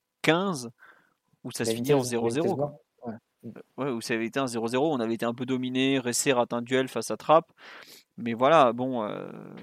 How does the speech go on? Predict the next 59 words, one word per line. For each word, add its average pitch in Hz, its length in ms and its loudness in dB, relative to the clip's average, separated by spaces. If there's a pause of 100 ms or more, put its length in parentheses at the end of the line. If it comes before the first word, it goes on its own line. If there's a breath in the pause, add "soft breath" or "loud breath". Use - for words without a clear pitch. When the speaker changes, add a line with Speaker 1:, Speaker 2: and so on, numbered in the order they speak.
(480)
Speaker 1:
c'était - 320 -8
pas, 135 100 -2
euh, 120 640 -2 (720 soft breath)
il 123 60 -2
y - 20 -
avait 123 100 0
un 123 80 0
côté 143 280 0
vraiment 139 320 0
on 139 80 -4
se - 140 -4
craint, 156 400 2
et 147 60 2
puis, 123 260 -8
euh, 117 160 0
bon, 127 200 -4
on 123 60 -8
était, 117 180 -6
on 117 160 -2
n'était 123 220 -6
pas 131 140 2
tout - 160 -20
à 127 80 0
fait 123 160 -4
prêt, 151 500 6
euh. 123 340 -2 (1160 soft breath)
J'espère 156 480 2
que - 100 0
le 135 100 0
P 135 140 2
S 139 80 -2
G 175 100 2
va 147 100 2
pas 151 160 4
tomber 143 380 -2
dans 131 120 0
le, 123 260 -2
le, 120 260 -4
le, 120 260 -12 (220)
un 127 80 -4
peu 151 160 -8
ce - 140 -10
piège 160 280 0
du 139 140 -10
zéro 127 240 0
zéro, 185 240 0
parce 131 160 -6
que, - 80 -8
ok, 131 100 -6
il 160 100 2
y 135 40 2
a 123 60 2
pas 123 100 2
le 131 80 -4
but 131 160 -8
à 123 40 8
l'extérieur, 151 360 2
mais 127 100 -2
le 131 80 -14